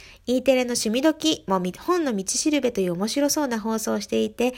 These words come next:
テキストを買ったのですが、録画し損なって慌てて昨日から録画しました。といただきました。ありがとうございます。うん。私も、あの、ほぼほぼラップですよ。でも、このおに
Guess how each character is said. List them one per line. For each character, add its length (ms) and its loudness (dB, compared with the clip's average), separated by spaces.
テ 100 4
キ 160 6
ス 60 -2
ト 120 2
を 60 2
買 140 -12
っ 40 -18
た 120 0
の 120 0
で 120 -4
す 100 -8
が、 220 0
録 240 2
画 100 2
し 140 -4
損 260 -2
な 140 2
っ 20 -10
て 200 0
慌 180 2
て 100 0
て 160 2
昨 100 0
日 220 0
か 80 0
ら 140 4
録 240 0
画 100 4
し 140 -4
ま 180 0
し 100 -6
た。 440 2
と 180 0
い 60 -2
た 100 0
だ 140 2
き 100 -6
ま 140 0
し 80 -2
た。 120 0
あ 60 -4
り 80 0
が 140 4
と 80 2
う 40 4
ご 80 4
ざ 140 0
い 60 0
ま 160 2
す。 100 -10
う 80 -2
ん。 200 0
私 280 0
も、 460 2
あ 120 0
の、 120 -2
ほ 160 0
ぼ 160 6
ほ 100 0
ぼ 160 6
ラ 120 4
ッ 80 -4
プ 100 2
で 120 4
す 100 -4
よ。 100 2
で 140 0
も、 260 0
こ 160 -4
の 160 0
お 60 0
に 100 0